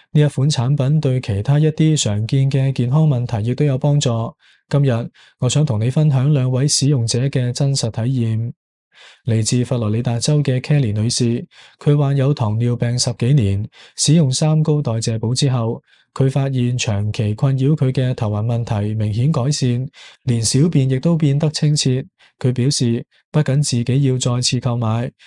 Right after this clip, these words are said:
仲要買一啲俾患有痛風嘅仔試下。另一位嚟自台灣南投嘅雅小姐，為患有認知障礙症嘅母親購買咗三高代謝寶，母親使用之後症狀有咗顯著緩解。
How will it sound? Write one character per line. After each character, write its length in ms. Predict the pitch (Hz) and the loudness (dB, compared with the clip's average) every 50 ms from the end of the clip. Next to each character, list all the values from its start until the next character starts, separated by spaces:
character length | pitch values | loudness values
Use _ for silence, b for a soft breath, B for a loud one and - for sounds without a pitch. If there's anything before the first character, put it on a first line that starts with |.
| b b b b | b b b b
仲 180 | - 135 131 | 2 4 4
要 120 | 139 143 139 | 4 4 2
買 160 | 135 127 139 | 2 2 2
一 60 | 156 165 | 2 2
啲 280 | 156 - 170 160 160 | 2 2 2 2 2
俾 200 | 151 139 139 151 | 2 0 0 2
患 180 | 143 123 117 117 | 0 0 0 0
有 180 | 120 117 127 | 0 -2 -2
痛 220 | 131 - 131 123 123 | -2 -2 -2 -2 0
風 160 | - 151 147 | 0 2 2
嘅 140 | 139 127 113 | 2 0 0
仔 120 | - 117 131 | 0 -2 -2
試 240 | 131 - - 123 | -2 -2 0 0
下。 340 | 113 113 110 113 117 127 - - B B B B B B B B _ | 0 0 0 0 -2 -4 -6 -12 B B B B B B B B _
另 100 | 117 117 | 0 2
一 80 | 131 | 2
位 240 | 139 131 123 117 131 | 2 2 0 0 0
嚟 180 | 139 113 104 104 | 0 0 0 -2
自 220 | - - 113 117 | 0 0 0 -2
台 140 | 117 - 110 | 0 -2 -2
灣 340 | 98 101 107 131 143 143 143 | -2 0 0 0 0 0 0
南 260 | 143 123 101 98 104 | 0 0 -2 -2 -2
投 240 | 104 - 104 101 107 | -4 -4 -4 -4 -2
嘅 160 | - 123 120 120 | -2 -2 -2 -2
雅 160 | 110 110 127 | -2 -2 -2
小 160 | - - - | -2 0 0
姐， 360 | 139 - 127 117 131 139 156 - b b b b b b - | 0 0 0 0 0 -2 -2 -6 b b b b b b 0
為 160 | 139 139 139 | 0 0 2
患 200 | 143 143 143 143 143 | 0 0 0 0 0
有 100 | 139 147 | 0 2
認 260 | 143 143 135 135 135 | 2 2 0 0 -2
知 220 | - - 175 170 | 0 2 2 2
障 180 | 160 160 139 131 | 4 2 0 0
礙 200 | 131 123 120 123 | 0 0 -2 0
症 160 | - 139 131 | 0 0 0
嘅 80 | 135 127 | 0 0
母 180 | 123 117 131 | 0 0 -2
親 320 | 139 - 151 151 151 151 160 B B B B B - | 0 2 2 2 2 0 -4 B B B B B -4
購 120 | - 135 139 | -2 0 0
買 160 | 127 120 131 | 0 0 -2
咗 260 | 131 - 123 123 147 | 0 0 0 0 0
三 320 | 143 - 156 147 147 151 147 | 0 0 0 0 0 0 0
高 180 | 151 143 143 | 0 0 0
代 120 | 135 117 113 | 0 -2 -2
謝 200 | 110 - 117 110 | -2 -2 -2 -2
寶， 360 | 107 110 113 127 139 143 143 b b b b b b b b | 0 0 0 0 0 -2 -4 b b b b b b b b
母 160 | - 123 123 | -2 0 0
親 180 | 131 - 151 147 | 2 2 2 2
使 200 | 143 - 131 131 | 2 2 2 2
用 160 | 139 127 120 | 2 2 0
之 160 | 113 - 143 | 0 0 0
後 240 | 123 127 120 117 123 123 | 0 0 0 -2 -2 -2
症 260 | - 135 123 127 127 | -2 -2 0 0 0
狀 220 | - 120 113 117 | -2 -2 -2 -2
有 180 | 120 120 113 123 120 | -2 -2 -2 -2 -2
咗 200 | - 117 131 131 | -2 -2 -2 -2
顯 220 | 127 123 131 143 | 0 0 0 0
著 140 | - 127 123 | 0 0 0
緩 240 | 120 123 113 113 113 | 0 -2 -2 -2 -2
解。 340 | 117 107 110 123 139 147 | -2 -2 0 0 -2 -2